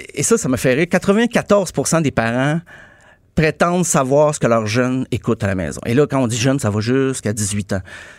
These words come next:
Quatre-vingts, quatre-vingt-sept pour cent des parents savent si leurs enfants écoutent de la musique avec un contenu explicite ou non. Et dans les deux cas, on dit que c'est la mère qui est le plus au courant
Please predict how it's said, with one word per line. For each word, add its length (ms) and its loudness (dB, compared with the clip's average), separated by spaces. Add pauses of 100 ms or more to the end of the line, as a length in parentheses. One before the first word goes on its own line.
(340)
Quatre-vingts, 340 0 (140)
quatre-vingt-sept 640 2
pour 180 -2
cent 180 0
des 80 0
parents 500 -2 (140)
savent 720 -2 (120)
si 500 0
leurs 220 2
enfants 180 -2
écoutent 220 -2
de 60 2
la 120 -2
musique 400 0
avec 200 -2
un 120 -2
contenu 560 -2
explicite 920 -2 (600)
ou 120 6
non. 180 0 (100)
Et 80 -4
dans 140 2
les 120 2
deux 160 4
cas, 80 -2
on 80 2
dit 80 -4
que 60 -6
c'est 120 0
la 120 2
mère 340 -2
qui 60 -4
est 20 0
le 60 -2
plus 260 -6
au 20 -10
courant 440 -4